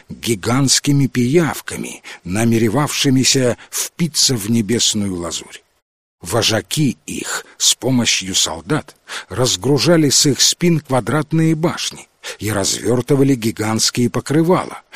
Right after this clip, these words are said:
покрывавшие бока животного во время битвы. Их пустили на свободу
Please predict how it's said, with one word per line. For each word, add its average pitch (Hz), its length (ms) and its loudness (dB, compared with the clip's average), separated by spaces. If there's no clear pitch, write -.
покрывавшие 117 840 0
бока 113 380 0
животного 127 760 0
во 113 180 -2
время 117 340 2
битвы. - 420 -10
Их 117 160 -2
пустили 160 500 2
на 170 140 4
свободу 175 600 2